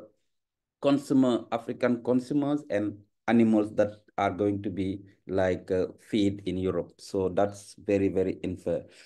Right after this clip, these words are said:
So, and, uh, we also have a, a threat that is coming. So the offshore oil and gas,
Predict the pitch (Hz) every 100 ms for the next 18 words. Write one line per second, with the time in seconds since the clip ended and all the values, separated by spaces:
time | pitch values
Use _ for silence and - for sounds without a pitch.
0 | _ - 165 151 - - _ 139 156 165
1 | 160 156 135 151 175 151 - 185 196 -
2 | 175 170 156 147 143 131 123 - 117 -
3 | 127 131 - - 110 107 117 110 - 123
4 | 113 120 147 127 107 101 - - - 123
5 | - 123 113 - 104 98 90 92 95 -